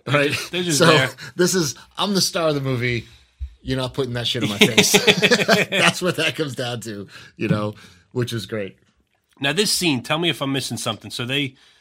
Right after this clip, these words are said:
Speaker 2: they kind of attack, or they, they try to kind of sneak their way into Alcatraz to try to stop, uh, Ed Harris and his group. But I, I don't understand the logic of all this. Like, they fly helicopters in there. They, they make a big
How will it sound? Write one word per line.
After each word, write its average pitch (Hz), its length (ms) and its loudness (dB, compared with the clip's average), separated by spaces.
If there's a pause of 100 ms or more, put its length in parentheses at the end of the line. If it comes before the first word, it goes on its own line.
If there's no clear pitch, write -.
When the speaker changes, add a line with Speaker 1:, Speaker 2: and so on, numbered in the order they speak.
(140)
Speaker 2:
they 139 180 2
kind 139 320 -4
of 113 320 -8
attack, - 640 -2 (260)
or 123 120 -6
they, 127 160 -2
they 127 140 -4
try 135 260 0
to 113 140 -2
kind 120 220 -8
of 101 60 -10
sneak - 520 -8
their 113 160 -6
way 113 340 -4 (400)
into 127 280 -4
Alcatraz 117 600 -4
to 110 100 -18
try 113 200 -6
to 107 80 -14
stop, - 440 -10 (240)
uh, 104 480 -10
Ed 113 160 -2
Harris 107 380 -4
and 107 100 -12
his - 300 -14
group. 113 300 -12 (300)
But 120 200 -2 (440)
I, 147 180 2
I - 20 -4
don't 190 160 -2
understand 165 440 -2
the 127 80 -2
logic 123 380 -2
of 104 100 -10
all 107 120 -6
this. 98 160 -12
Like, 104 100 -10
they 113 100 -6
fly 143 520 -4
helicopters 123 720 -4
in 113 140 -4
there. 107 280 -4 (300)
They, 131 140 -2
they 131 180 -4
make 139 180 0
a 123 40 -4
big 120 260 -4